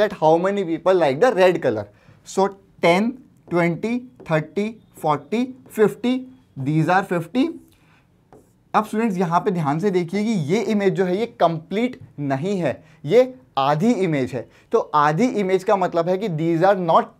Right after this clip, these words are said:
ten, these are either half या फिर close to half। ठीक है, तो अगर आपको कहीं पे भी ऐसे आधी इमेज दिखे तो हम अज्यूम करते हैं कि ये around half के आसपास होगा। So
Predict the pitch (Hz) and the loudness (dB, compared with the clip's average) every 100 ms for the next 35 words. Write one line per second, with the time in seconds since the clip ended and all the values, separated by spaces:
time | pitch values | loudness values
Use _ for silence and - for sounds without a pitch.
0 | 170 139 117 - _ - 139 165 175 196 | 0 0 -4 -12 _ -14 -6 -2 2 4
1 | 233 214 _ _ 151 151 190 214 160 196 | 2 0 _ _ 0 2 4 2 2 2
2 | 175 - 151 160 185 240 - 180 190 202 | 2 -4 0 2 2 -2 2 6 6 4
3 | 214 175 135 110 - _ - - _ _ | -2 0 0 -2 -8 _ -20 -20 _ _
4 | - 175 170 233 233 _ - 196 - 165 | -6 -4 2 0 0 _ -6 -2 2 4
5 | 233 214 208 240 185 175 180 190 214 214 | 6 4 2 -4 -2 -2 -2 0 0 -2
6 | - 139 147 214 202 190 196 156 156 180 | 0 2 2 0 0 0 0 -2 -2 -2
7 | 190 - _ - 226 202 226 160 156 214 | -2 -8 _ -2 2 2 2 2 2 0
8 | 226 214 - 185 190 196 208 226 - 160 | 0 0 -2 -4 -4 -4 0 0 2 2
9 | 170 240 254 - - 156 180 180 196 165 | 2 0 -6 -12 -2 2 2 4 4 4
10 | 165 170 156 127 113 - - _ 208 | 4 2 2 -2 -2 -6 -20 _ -4